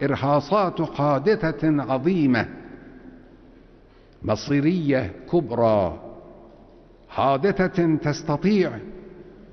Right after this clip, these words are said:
أن تغير معادلات الاستكبار في هذه المنطقة لصالح الإسلام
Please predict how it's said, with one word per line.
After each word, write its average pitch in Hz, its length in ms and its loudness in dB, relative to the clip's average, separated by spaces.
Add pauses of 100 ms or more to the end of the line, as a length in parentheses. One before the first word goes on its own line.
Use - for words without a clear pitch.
(300)
أن 117 140 4
تغير 180 560 0
معادلات 147 840 2
الاستكبار 151 1000 0 (380)
في 127 160 0
هذه 127 420 0
المنطقة 127 760 0 (540)
لصالح 113 560 0
الإسلام 101 840 -2